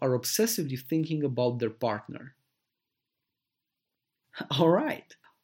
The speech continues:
Well, these are the main points that I wanted to share today, guys.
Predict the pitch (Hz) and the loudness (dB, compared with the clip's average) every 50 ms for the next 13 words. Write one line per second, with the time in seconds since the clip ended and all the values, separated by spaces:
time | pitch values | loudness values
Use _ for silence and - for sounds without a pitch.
0 | _ _ _ _ 151 160 165 - - 160 131 190 233 254 269 254 190 156 147 143 | _ _ _ _ 2 2 2 2 0 -4 0 2 4 4 6 6 6 6 6 6
1 | 127 120 139 139 135 135 - 147 147 156 170 196 185 - - - 170 160 151 139 | 4 0 0 2 2 0 0 2 4 6 6 6 4 0 -2 -2 0 2 2 2
2 | 135 143 127 - 135 123 131 139 147 - 143 135 - - 120 - - 170 185 170 | 0 0 0 2 2 2 2 2 0 -2 -6 -6 -4 -2 -2 0 2 2 2 2
3 | - - 123 120 117 110 110 117 113 117 117 117 120 - - - | 0 -2 -2 0 0 0 0 -2 -2 -2 -2 -4 -4 -4 -6 -8